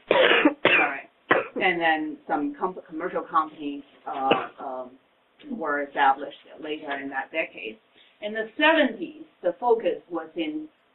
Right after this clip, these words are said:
uh, computer cartography. And then, of course, Landsat satellite imagery was, uh, deployed, the first generation, in the seventies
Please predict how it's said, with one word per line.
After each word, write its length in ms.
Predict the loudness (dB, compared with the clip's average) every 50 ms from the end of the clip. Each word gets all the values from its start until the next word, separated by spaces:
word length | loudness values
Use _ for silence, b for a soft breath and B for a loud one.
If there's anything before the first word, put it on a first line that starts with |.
| _
uh, 240 | -12 -8 -6 -6 -8 -8 -10
computer 460 | -14 -14 -12 -10 -8 -6 -6 -8 -8 -10 -6
cartography. 640 | 2 4 4 4 4 0 -2 0 -2 -2 -2 -4 -10 _ _ _ _ _ _ _ _ _ _ _ b b b b b b _ _ -4
And 140 | -2 -2 0
then, 160 | 0 0 0
of 160 | -2 -2 0
course, 220 | 2 2 2 2 2
Landsat 640 | 0 2 2 2 0 0 2 4 6 6 4 2 0
satellite 380 | 2 2 2 2 2 -2 -4
imagery 480 | -6 -6 -4 -4 -6 -6 -8 -10 -12 -12
was, 160 | -12 -14 -16 -16 -12 -6 -6
uh, 80 | -6 -6
deployed, 480 | -6 -12 -14 -6 -2 0 0 0 -2 -8
the 80 | -14 _
first 220 | -14 -14 -14 -16 _ -12
generation, 760 | -10 -10 -8 -8 -8 -6 -8 -8 -8 -12 -14 -14 -16 -18 -18 _ _ _ -14
in 140 | -12 -10 -10
the 80 | -12 -8
seventies 460 | -6 -6 -6 -6 -10 -14 -16 -16 -18